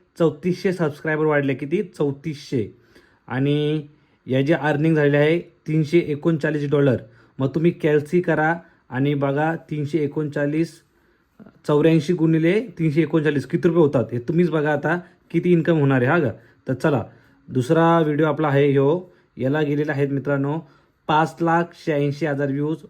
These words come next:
वॉच टाईम तेवीस हजार. याच्यामुळे माझे तेराशे सबस्क्रायबर वाढले ना. याचे मला भेटले एकशे बावीस डॉलर. तर याचा पण तुम्ही चौऱ्याऐंशी गुणिले एकशे बावीस डॉलर करा, म्हणजे पाच लाख व्ह्यूजला तुम्हाला किती पैसे भेटतात. तर मित्रांनो, सर्वात खाली जाऊ आपण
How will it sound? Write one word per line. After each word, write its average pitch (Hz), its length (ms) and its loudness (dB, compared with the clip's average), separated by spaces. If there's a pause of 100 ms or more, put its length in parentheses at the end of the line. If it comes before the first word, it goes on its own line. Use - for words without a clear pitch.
वॉच 135 300 0
टाईम 147 240 0
तेवीस 143 200 0
हजार. 139 280 0 (420)
याच्यामुळे 175 400 4
माझे 170 140 4 (100)
तेराशे 160 280 2
सबस्क्रायबर 147 420 -4
वाढले 143 320 0 (400)
ना. 127 100 -4
याचे 143 280 2
मला 165 160 2
भेटले 147 280 2
एकशे 156 460 0
बावीस 151 440 -2
डॉलर. 127 200 2 (540)
तर 139 80 2
याचा 147 200 4
पण 170 60 4
तुम्ही 175 160 4
चौऱ्याऐंशी 156 480 2
गुणिले 156 300 0
एकशे 147 220 -2
बावीस 143 300 0
डॉलर 139 240 2
करा, 123 240 -4
म्हणजे 143 420 -2 (600)
पाच 143 300 -2
लाख 160 120 0
व्ह्यूजला 147 560 -2
तुम्हाला 185 260 -4
किती 185 180 -4
पैसे 170 200 2
भेटतात. 135 280 0 (100)
तर 135 60 -4
मित्रांनो, 139 220 0
सर्वात 170 320 0 (340)
खाली 143 240 0
जाऊ 156 140 4
आपण 147 380 0